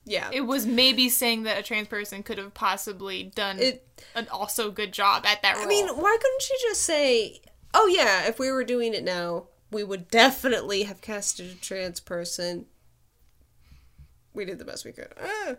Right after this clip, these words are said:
Speaker 1: I mean, come on.
Speaker 2: Because she won an Oscar for it, and it's on her mantle, and she looks at it and goes, "Well, I deserve that." <laughs> So, there we go.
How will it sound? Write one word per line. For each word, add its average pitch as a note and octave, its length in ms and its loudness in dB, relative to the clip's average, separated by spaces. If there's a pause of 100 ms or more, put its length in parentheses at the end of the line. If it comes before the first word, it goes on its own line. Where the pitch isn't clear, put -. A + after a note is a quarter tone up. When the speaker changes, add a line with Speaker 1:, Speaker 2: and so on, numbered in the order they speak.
(100)
Speaker 1:
I B3+ 40 -4
mean, C#4 220 0
come E4+ 160 -4
on. - 60 2
Speaker 2:
Because F4 260 -2
she F4 140 -2
won D#4+ 160 -10
an C#4+ 60 -8
Oscar B3 260 -8
for C#4 200 -10
it, - 80 -12
and B3+ 80 -4
it's A#3+ 120 -6
on A#3+ 120 -4
her A#3 100 -6
mantle, A3 460 -10
and A3+ 120 -6
she B3 140 -4
looks A#3 340 -6
at A3+ 120 -4
it - 40 -6
and G#3+ 80 -12
goes, A3 240 -10 (720)
"Well, G3+ 300 -8 (400)
I A3+ 120 2
deserve G3 320 -14
that." C4+ 340 -4
<laughs> - 60 -16
So, - 440 -6 (180)
there A3+ 180 -6
we G3+ 100 -12
go. - 220 -16